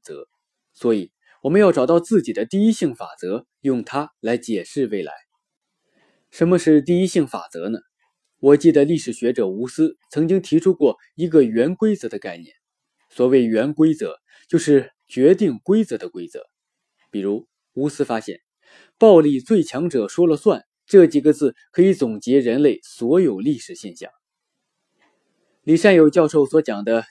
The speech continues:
第一性法则，大约就相当于吴思所说的圆规则。掌握了它，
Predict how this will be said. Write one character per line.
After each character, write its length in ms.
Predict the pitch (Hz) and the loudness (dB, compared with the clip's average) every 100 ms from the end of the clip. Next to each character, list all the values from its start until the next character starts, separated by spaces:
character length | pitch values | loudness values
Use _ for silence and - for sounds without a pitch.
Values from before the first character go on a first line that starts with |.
| - | -8
第 180 | 180 | -4
一 60 | 196 | -4
性 200 | 180 139 | -2 -6
法 200 | - 82 | -8 -16
则， 300 | - 95 - _ _ | -10 -10 -10 _ _
大 180 | 170 127 | -4 -2
约 260 | 131 160 - | 0 -2 -2
就 140 | 131 | -8
相 260 | 113 160 165 | -4 -4 -2
当 160 | 170 156 | -2 -4
于 160 | 110 _ _ | -6 _ _
吴 220 | 120 147 | -8 -8
思 240 | 151 202 196 | -6 -6 -6
所 200 | 110 - | -8 -10
说 200 | 117 117 | -8 -8
的 160 | 92 _ - | -8 _ -12
圆 280 | 98 104 | -8 -8
规 200 | 127 160 | -4 -4
则。 240 | 156 - - _ _ _ _ _ - | -4 -10 -16 _ _ _ _ _ -2
掌 240 | 123 143 | 0 4
握 100 | 170 | 4
了 80 | 131 | 2
它， 240 | - 123 | -2 -8